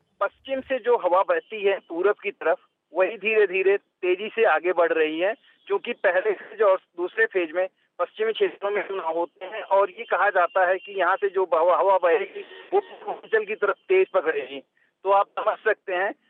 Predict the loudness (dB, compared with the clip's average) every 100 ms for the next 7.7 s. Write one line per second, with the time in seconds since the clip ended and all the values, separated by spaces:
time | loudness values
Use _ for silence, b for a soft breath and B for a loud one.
0 | _ -16 -12 -8 -2 0 2 0 -4 -10
1 | -8 -8 -12 _ _ _ _ _ -14 -2
2 | -2 -2 -6 -2 0 0 -2 -4 -4 -8
3 | _ -2 -2 0 0 0 2 2 2 0
4 | -2 0 -2 _ -6 -2 -2 -4 0 2
5 | 2 2 2 -2 _ b b b b -10
6 | 0 0 2 0 0 0 0 2 0 2
7 | 2 2 -2 -4 0 0